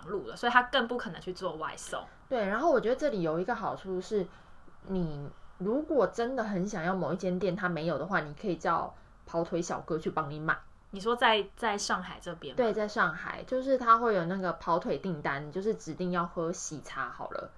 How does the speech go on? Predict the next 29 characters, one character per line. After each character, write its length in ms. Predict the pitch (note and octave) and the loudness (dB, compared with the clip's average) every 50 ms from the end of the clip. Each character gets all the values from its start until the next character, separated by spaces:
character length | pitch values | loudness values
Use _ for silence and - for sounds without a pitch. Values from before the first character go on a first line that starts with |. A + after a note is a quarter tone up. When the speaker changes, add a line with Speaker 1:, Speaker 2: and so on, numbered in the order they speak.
| - - - - | -20 -20 -20 -18
Speaker 2:
喜 140 | - - E3+ | -14 -8 -4
茶 160 | E3+ F3 F#3 | 0 0 0
是 100 | F#3+ A3+ | 0 2
这 80 | G#3+ C4 | 2 2
里 120 | G3 E3 | 2 2
一 20 | D3 | 0
个 120 | F3 D#3 | -2 -2
很 220 | E3 F3+ F#3+ D3 | -2 -2 -4 -2
有 140 | D#3 F3 D#3 | 0 -2 -2
名 180 | C#3+ C#3 B2 - | -2 -4 -8 -6
的 160 | - A2+ A2 | -6 -6 -6
饮 180 | - C#3+ C#3 D3 | -6 -8 -6 -2
料 160 | D#3+ D#3 D3 | 0 0 0
店， 240 | C#3 - E3 D3 C#3 | 0 -2 -4 -4 -4
你 120 | C#3+ C#3+ | -8 -6
就 120 | - G3 | -6 -6
是 360 | G3 G3 G3+ G3+ F#3 E3 - - - - - - - | -4 -2 0 0 0 0 -2 -4 -10 -18 -20 -20 -12
想 240 | - - G3 G3+ A#3 | -4 0 2 4 4
要 80 | C4 | 4
指 180 | C4 C4 - E3+ | 2 0 -2 -4
定 160 | F3 G3 A3 | -2 -2 0
喝 120 | G#3+ G3 | -2 -2
喜 160 | F#3+ - D#3 D3+ | -2 -4 -6 -6
茶， 180 | F3+ E3 D3 | -4 -4 -4
你 100 | C#3+ C#3+ D3 | -4 -4 -4
就 80 | E3 E3+ | -2 -2
是 120 | E3+ F3+ | -2 -2
下 220 | F3 - F#3+ D#3 | -2 -2 -4 -4
单， 260 | D3 - C3+ B2 B2+ | -2 -4 -4 -6 -6